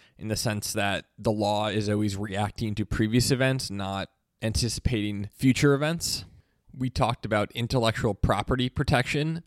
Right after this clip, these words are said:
meaning things like trademarks, logos, and patterns. And given the challenges and international nature of fashion law today, where the right places are to pick your battles and where the right places are to let things go.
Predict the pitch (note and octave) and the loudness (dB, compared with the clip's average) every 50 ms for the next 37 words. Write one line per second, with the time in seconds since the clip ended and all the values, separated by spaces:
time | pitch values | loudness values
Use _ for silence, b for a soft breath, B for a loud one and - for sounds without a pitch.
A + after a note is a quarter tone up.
0 | b b b b _ - A2+ A2+ A2+ G#2 - - A2+ G#2+ G#2 G#2+ G#2 G2 G2+ - | b b b b _ -4 -2 0 0 0 0 -2 0 0 0 0 0 -2 -2 -2
1 | - - A2+ G#2+ G#2 G#2+ G2+ G2+ G2+ G2 - - - G#2+ G#2+ G#2+ G#2+ G#2+ G#2 G#2 | 0 2 2 2 2 0 0 -2 -2 -2 -4 -8 -6 -2 2 2 2 4 4 2
2 | G2+ G2 G2 - G2+ G2 - - - G2 G#2 G#2+ A#2 C3 D3+ D#3+ - - - - | 2 2 0 -2 -6 -6 -4 -2 0 0 0 0 -2 -2 -2 -4 -8 -10 -14 -12
3 | - - G#2+ G#2+ G#2+ G#2 G2+ G2+ F#2+ - G#2+ - C3 A#2+ A#2 A#2+ A2 G#2+ - - | -8 -6 -2 -2 -2 -2 -4 -6 -10 -6 4 4 4 6 6 2 0 0 0 2
4 | A#2 A2 A2 A2 A2 G#2+ G#2 A2+ G#2+ G2+ G#2 G#2 E2+ G#2 G#2+ G#2 G#2 G2+ G#2 B2 | 2 2 2 2 2 2 2 2 2 0 -2 -6 -4 -4 -4 -2 -2 -2 -2 -2
5 | - - A2+ G#2+ G2+ G2+ G2+ G#2+ - - A2+ G2+ F2+ G2+ - - G2+ F2+ G#2 - | 0 0 -2 -2 0 2 0 2 2 4 2 4 2 0 0 0 2 2 2 2
6 | - A2+ G2+ G2+ G2+ G2+ G2+ - - A2 F#2 F#2 F2 F#2+ G#2 G#2+ G#2+ B B B | 0 -2 0 0 0 0 0 0 0 0 2 2 0 0 -2 -4 -6 B B B
7 | B B A2 A#2 A2+ A2+ A2+ A2+ G#2+ G#2 G#2 G#2+ G2+ G2+ - - A2+ G#2+ - G#2+ | B B 4 4 6 6 4 4 2 2 2 2 2 0 0 2 2 2 0 0
8 | G2 A2 G#2 G#2 G2 - - - G#2+ - - G#2 G2 G2 F#2+ F#2+ G2 G#2 G#2 G#2+ | 2 4 4 4 4 4 4 2 2 2 2 0 2 2 2 0 0 0 0 -2
9 | G2 G2+ G2+ F#2+ F#2 F#2+ G2+ G2 F#2 F#2+ E2 E2 - - - A2 G2 - G2+ G2 | -2 -2 -4 -2 0 0 0 0 -2 -2 -2 -2 -2 0 0 0 0 0 0 0
10 | G2 F#2+ F#2+ G2 - - G2 G2 G2 G2 - - G2 G2 G2+ F#2 - G2+ F#2+ G2 | 0 2 2 2 2 0 0 0 0 -2 0 -2 -2 -2 -2 0 0 4 6 6
11 | B2 D3+ - | 4 4 2